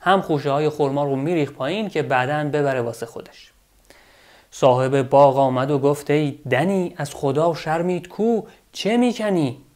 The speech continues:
یارو گفت: «از باغ خدا، بنده خدا، گر خورد خرما که حق کردش عطا، عامیانه چه ملامت می‌کنی؟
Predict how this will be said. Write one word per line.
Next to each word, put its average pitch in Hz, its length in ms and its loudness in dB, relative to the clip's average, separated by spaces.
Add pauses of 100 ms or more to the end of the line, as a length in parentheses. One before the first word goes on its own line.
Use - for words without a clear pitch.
(600)
یارو 165 380 0 (340)
گفت: 151 340 6
«از 127 240 0
باغ 156 300 6
خدا، 151 500 2
بنده 139 500 0
خدا، 185 560 2 (340)
گر 147 180 2
خورد 143 420 -2
خرما 143 760 0
که 156 220 -6
حق - 540 -8
کردش 135 500 -4
عطا، 214 460 -2 (560)
عامیانه 131 580 2
چه 190 220 -8
ملامت 202 540 0
می‌کنی؟ 143 500 -4